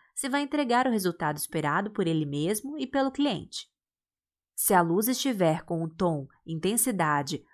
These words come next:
ou até mesmo posicionada de forma errada, poderá interferir na visibilidade da cor, fazendo com que o profissional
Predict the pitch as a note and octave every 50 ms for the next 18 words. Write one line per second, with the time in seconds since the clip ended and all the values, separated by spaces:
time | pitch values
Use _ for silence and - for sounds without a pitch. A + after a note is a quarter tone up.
0 | _ _ - A#3 C4 B3+ C#4+ C4+ A#3 G3 F3+ E3 D#3 D3 D3+ D3 D3 - - G3+
1 | G#3 B3 A#3+ - B3+ G#3+ F3+ D#3+ F3 G#3+ G#3+ G3+ F3 F3+ - - E3 D#3 D3 C#3+
2 | D#3+ D3+ F3+ G3+ G3 E3+ D3 C#3+ - - _ _ _ _ _ _ _ - C#4+ A#3+
3 | C#4 C4+ C4 C4 C4+ C4 C4+ C4+ B3 A#3+ - C#4+ B3 A#3 A#3+ A#3 A#3+ A#3+ A3+ A#3+
4 | A3 A3+ G#3+ A3+ A#3+ A3 A3 G#3+ G#3+ G#3 G#3 G#3+ A#3+ B3 B3 - A#3 F#3+ F3+ F3
5 | - _ _ _ _ _ _ _ _ _ _ _ - F3 E3+ D#3+ D3+ E3+ F#3 A3+
6 | A#3 A3 F#3+ G3+ - E3 D#3+ D#3+ - - F3+ E3 E3+ E3+ - F#3+ F3 - - -
7 | D3+ C#3+ D3+ F3 G#3+ A3+ F#3 - -